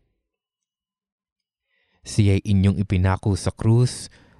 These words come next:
ngunit muling binuhay ng Diyos. Ang Jesus na ito ang batong itinakwil ninyong mga tagapagtayo ng bahay,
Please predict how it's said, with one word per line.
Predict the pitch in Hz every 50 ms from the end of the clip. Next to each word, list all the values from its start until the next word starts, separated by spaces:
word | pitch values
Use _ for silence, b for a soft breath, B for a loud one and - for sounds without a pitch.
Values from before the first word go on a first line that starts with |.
| b b
ngunit | 120 113 113 113 110 110 107 - - 98
muling | 92 92 101 120 131 127
binuhay | 139 135 135 135 131 127 120 123 120 117
ng | 117 120 117 113
Diyos. | 107 110 104 92 82 71 - - - - - - - - _ _ _ _ _ _ _ _ _ _ _ _ _ _ _ _ _ _ _ _ _ _ _
Ang | - 135 139
Jesus | 117 113 113 101 - - 110 104 101 - - -
na | 107
ito | 76 92 - - - 107 104
ang | 104 104 101
batong | 104 98 - - 107 -
itinakwil | - 107 - 101 101 98 90 - - - 117 117 120 127 131
ninyong | 127 123 117 113 117 117
mga | 113 107 104 104 101
tagapagtayo | - - 92 - 95 - - 92 95 - 92 85 82 95 98 113
ng | 117 117 110 104 92
bahay, | 95 90 87 87 90 87 80 76 73 71 - -